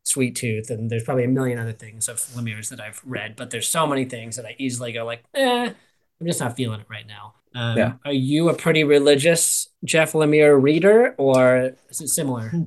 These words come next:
Speaker 2: No, it's simil-, it's similar, um, because there's some things, like, I didn't care for, I, like, read one issue of, like, I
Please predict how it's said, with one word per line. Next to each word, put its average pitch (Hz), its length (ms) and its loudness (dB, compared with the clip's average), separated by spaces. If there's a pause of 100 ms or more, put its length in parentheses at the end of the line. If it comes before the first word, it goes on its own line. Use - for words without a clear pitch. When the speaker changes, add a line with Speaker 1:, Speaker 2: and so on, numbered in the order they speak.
(260)
Speaker 2:
No, 196 220 4
it's 220 300 2
simil-, 147 300 2
it's 151 240 0
similar, 95 540 2
um, 101 420 4 (220)
because 117 300 -6
there's 113 180 2
some 139 280 2
things, 113 340 2
like, 117 120 -4
I 135 60 -2
didn't 131 300 0
care 107 280 0
for, 92 380 -6
I, 98 80 -6
like, 92 220 -6
read 87 240 -8
one 87 220 -2
issue 87 280 -4
of, 80 180 -8
like, 87 220 -8
I 87 120 -10